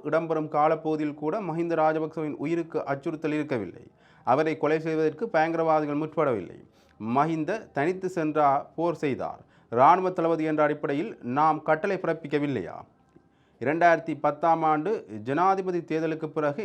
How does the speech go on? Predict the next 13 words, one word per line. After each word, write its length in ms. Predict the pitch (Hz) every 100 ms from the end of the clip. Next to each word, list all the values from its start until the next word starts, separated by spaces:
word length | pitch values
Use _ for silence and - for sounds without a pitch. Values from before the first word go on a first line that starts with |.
| 160
எனக்கான 460 | 180 185 190 175 160
பாதுகாப்பு 500 | 156 156 156 147 220 196
முழுமையாக 420 | 180 175 160 170
நீக்கப்பட்டது. 560 | 151 151 120 92 78 98 _ _ _ -
என்னை 280 | 135 175 214 208
சிறையில் 300 | 180 170 151
அடைத்தனர். 420 | 139 - 87 82 _ _ _ 127
அங்கு 200 | 156 220 214
புலிகளும் 360 | 185 180 165 156
இருந்தனர். 360 | 139 95 82 - 127
அப்போது 360 | 127 156 156 214 180
எமக்கு 260 | 170 170 151
அச்சுறுத்தல் 500 | 147 185 180 156